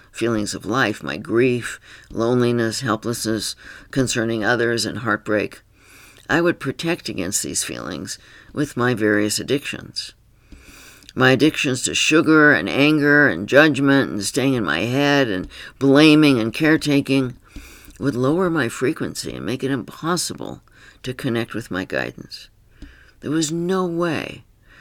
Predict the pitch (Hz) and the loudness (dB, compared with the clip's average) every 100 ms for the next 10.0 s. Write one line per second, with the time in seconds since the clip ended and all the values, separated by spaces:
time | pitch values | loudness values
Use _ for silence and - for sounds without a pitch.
0 | - - 135 131 123 127 120 120 135 131 | -10 -6 -6 -6 -4 -2 -2 -2 -2 -4
1 | 135 98 73 - - - _ _ _ - | -4 -6 -6 -8 -18 -20 _ _ _ -20
2 | - - - 117 123 117 107 104 113 104 | -20 -20 -8 -2 0 0 0 -2 -4 -4
3 | 98 92 143 113 71 - 98 98 104 101 | -6 -6 -4 -4 -6 -10 -10 -8 -8 -6
4 | 120 156 147 65 50 - - - _ - | 0 2 0 -2 -10 -14 -20 -20 _ -8
5 | 101 92 - 117 110 117 - 127 131 - | -4 -4 -4 -4 -4 -4 -4 -2 -4 -4
6 | 65 73 - - _ - 117 113 113 104 | -8 -8 -14 -20 _ -6 -2 -2 -4 -6
7 | 110 - 90 85 78 98 69 - - - | -6 -6 -6 -6 -8 -10 -10 -10 -10 -12
8 | - - - _ _ _ _ _ _ - | -18 -20 -20 _ _ _ _ _ _ -20
9 | - - - - - 208 160 156 151 | -20 -20 -20 -12 0 2 2 2 0